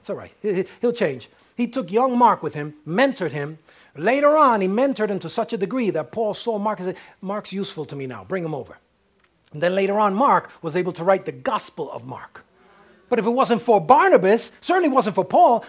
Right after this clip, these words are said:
'cause Paul kicked him to the curb. He said, "I have no use for anybody that can't follow me. Now, now, come on, chop, chop."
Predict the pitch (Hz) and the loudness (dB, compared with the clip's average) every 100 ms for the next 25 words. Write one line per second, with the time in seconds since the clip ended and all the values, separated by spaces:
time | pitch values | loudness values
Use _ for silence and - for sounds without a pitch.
0 | - 175 - 262 - 226 214 208 233 220 | -14 -12 -4 -2 0 -2 -4 -4 -4 0
1 | 285 220 190 170 208 190 202 190 160 262 | 4 4 4 6 6 6 2 2 0 -4
2 | 220 151 160 226 190 180 170 180 151 190 | -4 -10 -6 -4 0 -2 -2 -4 0 0
3 | 139 120 - 190 269 349 294 247 330 262 | 0 -8 -12 2 6 8 8 6 6 6
4 | 302 330 320 208 - 320 294 - 311 - | 6 8 8 6 6 6 6 6 6 4